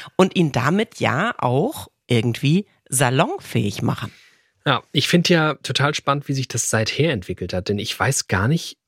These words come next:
Speaker 2: ob diese Diskussion heute, ein paar Monate später, noch mal so entbrennen würde. Einfach weil,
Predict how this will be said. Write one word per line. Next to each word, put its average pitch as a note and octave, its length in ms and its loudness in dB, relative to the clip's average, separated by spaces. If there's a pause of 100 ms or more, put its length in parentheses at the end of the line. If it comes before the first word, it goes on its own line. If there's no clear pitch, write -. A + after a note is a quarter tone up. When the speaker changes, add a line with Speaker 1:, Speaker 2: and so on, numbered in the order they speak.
(140)
Speaker 2:
ob B2 240 0 (100)
diese D#3 260 -2
Diskussion B2 680 2
heute, D#3 640 2
ein E2+ 120 -6
paar B2 180 -4
Monate D3 340 -2
später, C3 520 -2 (340)
noch A2+ 260 0
mal F#3+ 220 4
so - 160 -2
entbrennen D#2+ 560 -6
würde. D#2+ 220 -6
Einfach B2+ 400 2
weil, A2+ 300 2